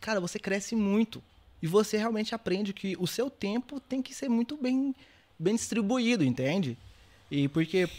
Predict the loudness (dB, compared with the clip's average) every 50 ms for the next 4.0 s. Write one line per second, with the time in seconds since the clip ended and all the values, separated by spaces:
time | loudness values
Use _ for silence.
0 | -16 -12 -2 2 4 4 4 4 2 -2 -4 -2 -2 0 0 0 0 0 0 0
1 | -2 -2 -2 -4 -8 -14 -20 -20 -20 -20 _ -4 -2 -2 0 0 2 2 2 2
2 | 0 -2 0 0 0 2 2 0 0 0 -4 -4 -4 -6 -6 -4 -2 -2 -2 -2
3 | -4 -2 0 0 0 0 0 0 0 0 0 0 2 2 2 2 0 -2 -6